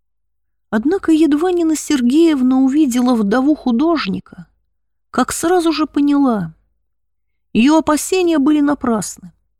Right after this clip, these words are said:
Мария Игнатьевна,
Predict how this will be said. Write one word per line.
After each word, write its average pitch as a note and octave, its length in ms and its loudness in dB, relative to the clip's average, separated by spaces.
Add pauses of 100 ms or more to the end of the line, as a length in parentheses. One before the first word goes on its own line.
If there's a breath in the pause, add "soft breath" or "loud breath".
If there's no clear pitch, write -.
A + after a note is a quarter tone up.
(1160)
Мария E4+ 280 4
Игнатьевна, F4+ 760 -4